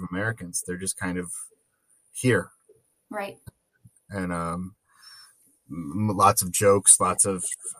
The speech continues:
Speaker 1: uh, disparagement, but not, not any representation and not any, um, movement forward from the federal government. And I think that's something that needs to change. And it's something that I'm looking into, figuring out ways to,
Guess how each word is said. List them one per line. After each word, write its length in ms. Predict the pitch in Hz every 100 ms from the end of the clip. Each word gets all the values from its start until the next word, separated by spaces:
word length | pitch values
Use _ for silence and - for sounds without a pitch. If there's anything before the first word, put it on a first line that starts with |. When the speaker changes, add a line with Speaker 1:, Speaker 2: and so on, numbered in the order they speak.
| -
Speaker 1:
uh, 280 | 90 87 87
disparagement, 840 | 95 - 104 98 98 101 98 90
but 120 | 95 92
not, 380 | 101 101 104 - _ 98
not 260 | 104 104 -
any 160 | 107
representation 880 | 98 95 101 95 92 95 92 - 104
and 140 | 92 90
not 260 | 90 -
any, 360 | 90 87 92 104 _ _ _ _ _ 85
um, 440 | 87 87 87 85 - -
movement 440 | 110 123 113 107 -
forward 360 | 110 110 104
from 160 | - 101
the 60 |
federal 340 | 90 107 98 90
government. 460 | 90 107 110 82
And 100 | 90
I 120 | 90 95
think 240 | 101 92
that's 280 | 92 92 -
something 460 | - 98 - 95
that 180 | 90 87 - _ - _
needs 240 | 98 101 -
to 120 | 90
change. 420 | - 104 101 92
And 80 | 95
it's 160 | 92
something 260 | - 135 127
that 100 | 101
I'm 420 | 92 113 117 104 - _ -
looking 460 | 117 135 - 101
into, 400 | 98 113 117 104 95
figuring 340 | 110 101 101 98
out 140 | 90
ways 400 | 80 92 95 - -
to, 220 | 92